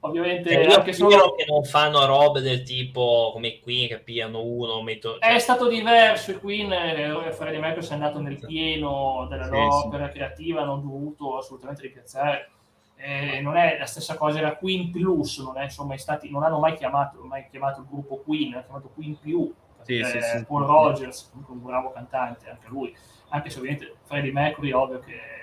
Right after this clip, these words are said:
Speaker 1: si
Speaker 2: Mm.
Speaker 1: chiamava i Queen come Freddie Mercury.
Speaker 2: Eh beh.
Speaker 1: Comunque sia, dicevo che <laughs> sono appassionanti quando comunque i gruppi rimangono attivi, riescono a fare
Speaker 2: Sì.
Speaker 1: buona musica, assolutamente.
Speaker 3: Sì, sì,
Speaker 1: Comunque,
Speaker 3: sì, sì.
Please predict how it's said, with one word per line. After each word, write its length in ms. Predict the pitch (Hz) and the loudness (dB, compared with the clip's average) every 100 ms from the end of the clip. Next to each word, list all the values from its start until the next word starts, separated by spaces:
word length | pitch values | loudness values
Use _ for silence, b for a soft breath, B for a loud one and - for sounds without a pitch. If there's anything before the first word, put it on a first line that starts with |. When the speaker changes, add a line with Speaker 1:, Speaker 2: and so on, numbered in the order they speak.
| - | -12
Speaker 1:
si 120 | 117 | -8
Speaker 2:
Mm. 20 | |
Speaker 1:
chiamava 440 | 127 127 139 139 | -6 -2 2 2
i 60 | 127 | 0
Queen 200 | 131 123 | -6 -10
come 120 | - - | -14 -18
Freddie 180 | 123 123 | -14 -10
Mercury. 340 | 117 - 110 | -10 -10 -12
Speaker 2:
Eh 40 | |
beh. 220 | 107 104 101 | -10 -6 0
Speaker 1:
Comunque 280 | 269 294 | 0 2
sia, 360 | 185 240 240 151 | 0 6 8 8
dicevo 420 | 143 143 185 147 | 6 2 2 2
che 300 | - 135 131 | -2 -6 -2
<laughs> 800 | 131 - - - - - - - | -4 -4 -8 -10 -18 -20 -20 -20
sono 220 | - 180 170 | -6 0 2
appassionanti 640 | 170 175 - 185 233 233 | 2 0 2 6 6 4
quando 460 | 151 147 139 127 123 | -2 -2 0 -2 -4
comunque 260 | 135 147 | -8 -6
i 80 | 143 | -6
gruppi 260 | 139 151 151 | -4 -6 -6
rimangono 460 | 131 131 135 135 131 | -4 -2 -4 -4 -10
attivi, 480 | - 151 160 147 131 | -8 -4 -2 -2 -4
riescono 340 | 123 - - | -8 -12 -14
a 40 | |
fare 220 | - 135 127 | -6 -4 -2
Speaker 2:
Sì. 60 | |
Speaker 1:
buona 180 | 139 139 | -2 -2
musica, 480 | 131 151 151 - - | -2 -2 -4 -6 -16
assolutamente. 460 | - _ 113 117 117 | -20 _ -18 -16 -12
Speaker 3:
Sì, 360 | - 117 113 107 | -6 -2 -2 -4
sì, 60 | |
Speaker 1:
Comunque, 340 | - 262 - - | -6 0 4 4
Speaker 3:
sì, 60 | |
sì. 140 | - | 4